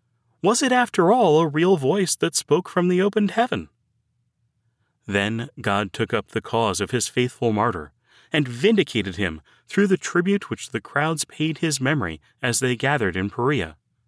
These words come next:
"John was true," the people said. "What he said has been verified by the event." He had said that Christ was from heaven and above all, and it was true.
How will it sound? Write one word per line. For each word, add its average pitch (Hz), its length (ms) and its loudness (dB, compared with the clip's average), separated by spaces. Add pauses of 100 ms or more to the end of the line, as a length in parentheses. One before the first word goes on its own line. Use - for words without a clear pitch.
(540)
"John 135 400 2
was 135 240 -2
true," 123 600 -2 (420)
the - 80 -2
people 101 280 -2
said. 85 320 -4 (580)
"What 147 180 2
he 160 140 2
said 139 360 0
has 156 280 -2
been 143 260 0
verified 110 800 0
by 143 220 0
the 113 180 -2
event." 143 420 -2 (840)
He 135 140 0
had 123 200 0
said 87 420 -4
that 127 180 -2
Christ 104 400 -2
was 117 160 0
from 120 200 -2
heaven 101 380 -4 (180)
and 127 160 2
above 131 280 0
all, 123 360 -2 (480)
and 151 180 4
it 175 120 2
was 175 200 2
true. 175 600 -2